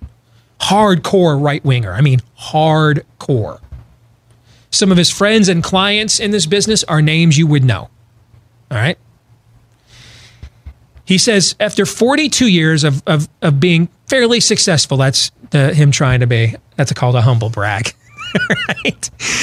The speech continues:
After forty-two years of, of, of relative success analyzing markets, I am completely stumped. Everything I've learned or experienced in the world of finance is upside down.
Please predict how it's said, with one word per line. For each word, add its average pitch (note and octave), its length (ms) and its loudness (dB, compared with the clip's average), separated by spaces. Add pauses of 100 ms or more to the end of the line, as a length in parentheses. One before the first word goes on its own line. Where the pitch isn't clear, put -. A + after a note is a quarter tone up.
(120)
After G#3 280 0
forty-two C4+ 600 0
years G3 320 2
of, D#3+ 260 0
of, D#3+ 260 -2
of D3 200 0
relative A3+ 420 0
success C#3 640 -2 (680)
analyzing E3 540 0
markets, - 480 -2 (580)
I D3 160 0
am F3+ 340 2 (360)
completely D3+ 380 0
stumped. - 420 -4 (1120)
Everything A#3+ 320 0
I've F3+ 160 -4
learned G#3+ 400 2
or E3+ 180 2
experienced F#3+ 640 0
in D#3+ 80 0
the D#3 60 2
world D#3+ 280 2
of C3 80 -2
finance C3+ 480 0
is C#3 140 0
upside C3 480 0
down. G#2+ 340 -4